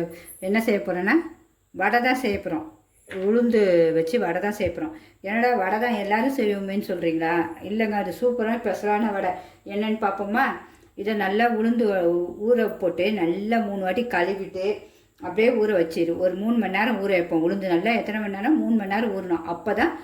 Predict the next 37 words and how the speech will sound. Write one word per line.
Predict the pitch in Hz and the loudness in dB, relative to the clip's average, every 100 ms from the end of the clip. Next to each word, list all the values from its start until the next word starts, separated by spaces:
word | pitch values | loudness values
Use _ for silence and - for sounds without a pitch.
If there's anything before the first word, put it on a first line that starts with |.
| - - - | -18 -20 -10
இதோடைய, | 202 214 196 190 180 175 175 170 | -2 2 4 4 4 4 2 2
இது | 175 175 165 165 165 185 | 2 2 2 2 0 -2
அரைக்கும் | 202 262 247 | -2 0 0
போது | 233 277 | 2 4
நல்லா | 196 226 | 4 2
மாவு | 196 190 208 | 2 2 0
மாதிரி | 180 226 269 | 0 -2 -2
சூப்பரா | 208 202 196 | -4 -2 0
வரும். | 190 180 - - - | 0 0 -6 -16 -12
மூணு | 214 226 | 0 2
மணி | 214 208 | 4 2
நேரம் | 240 | 0
போய் | 240 240 | 0 2
தண்ணியில | 202 226 226 | 2 2 2
கழுவி | 190 190 | 2 2
போட்டு | 208 185 - 190 | 2 -2 0 2
வந்துருவோம். | 170 165 151 - - _ _ _ _ _ _ _ - _ _ - | 2 2 -2 -6 -16 _ _ _ _ _ _ _ -20 _ _ -16
இந்த | - 180 | -6 -2
பாருங்க, | 185 175 180 | -2 -2 -2
கழுவி, | 190 202 208 - 185 170 | 0 2 2 0 -4 -2
கழுவி | 208 196 226 | 0 2 4
ஊற | 226 208 208 | 4 2 0
வச்சுட்டேன் | - - 160 | -2 -4 -2
மூணு | 165 160 | 0 0
மணி | 156 | 0
நேரம். | 165 185 | 0 0
நல்லா | 165 175 | -2 0
இப்படி | 175 165 | 0 0
நல்லா | 156 175 | 0 -2
புசு | 165 160 | -6 -12
புசுன்னு | 170 - 208 185 | -16 -8 -6 -2
வந்திருக்கு. | 165 156 - 202 311 - - _ | -2 -2 -4 -4 -4 -10 -20 _
எல்லாம் | 180 196 233 | -4 0 2
ரெண்டு | 185 180 | 2 0
ரெண்டா | 170 214 | 0 0
நல்லா | 208 175 190 | 0 0 0
உடஞ்சிருக்கு | 170 175 196 - | 0 0 -4 -6